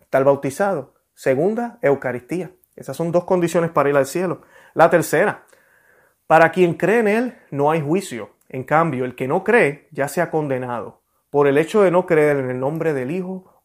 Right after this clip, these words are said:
único de Dios. Juan tres dieciocho. Y esta es la que lamentablemente algunos hermanos cristianos piensan que es la única condición para ir al cielo. Creer en Jesús. Y eso no es cierto.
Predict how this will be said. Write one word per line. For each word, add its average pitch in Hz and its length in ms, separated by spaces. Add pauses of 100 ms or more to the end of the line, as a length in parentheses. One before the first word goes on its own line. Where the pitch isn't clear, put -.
único 165 480
de 104 100
Dios. 104 400 (140)
Juan 165 300
tres 139 200
dieciocho. 123 640 (280)
Y 139 60
esta 156 200
es 185 60
la 170 140
que 139 120
lamentablemente 135 800
algunos 135 360
hermanos 143 320
cristianos 175 460
piensan 139 280
que 139 100
es 135 40
la 135 320
única 196 520
condición 135 440
para 127 180
ir 123 80
al 120 100
cielo. 101 340 (200)
Creer 131 340
en 135 100
Jesús. - 420 (360)
Y 131 120
eso 143 200
no 131 140
es 131 100
cierto. - 480